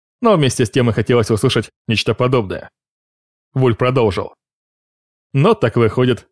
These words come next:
что кровь тебе всё же нужна. Но чья?" Задумался он, а я честно ответил. "Меня обеспечивает Лоррейн. Она обо всём знает". Я сомневался, стоит ли рассказывать про неё,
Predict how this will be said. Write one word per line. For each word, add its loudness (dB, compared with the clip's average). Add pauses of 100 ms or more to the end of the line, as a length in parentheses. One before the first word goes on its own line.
(120)
что -2
кровь 0
тебе 0
всё 0
же 2
нужна. -2 (720)
Но 2
чья?" -2 (1000)
Задумался 0
он, -2 (300)
а 0
я 2
честно -2
ответил. 0 (1000)
"Меня 2
обеспечивает 0
Лоррейн. 0 (720)
Она 0
обо 0
всём 0
знает". -4 (1000)
Я 2
сомневался, 2
стоит 0
ли 2
рассказывать 2
про 0
неё, 0